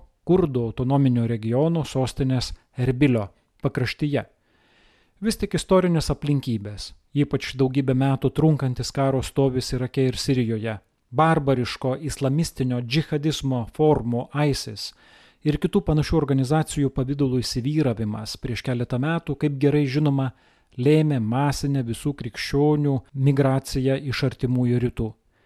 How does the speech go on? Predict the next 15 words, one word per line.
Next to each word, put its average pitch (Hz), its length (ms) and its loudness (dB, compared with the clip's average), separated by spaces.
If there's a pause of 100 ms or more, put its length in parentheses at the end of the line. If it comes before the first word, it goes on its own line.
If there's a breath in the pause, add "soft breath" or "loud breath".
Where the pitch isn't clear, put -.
(220)
Šiandien 175 440 2
didelė 175 340 2
dalis 160 340 0
rytų 147 320 -2
bažnyčių 156 640 -2
tikinčiųjų 147 540 -2
gyvena 135 380 0
ne 120 260 2
savo 120 300 -4
istorinėse 123 720 -2
žemėse, 135 600 -2 (420 soft breath)
o 135 160 6
Jungtinėse 123 600 -4
Amerikos 117 600 -2
valstijose, 127 680 -2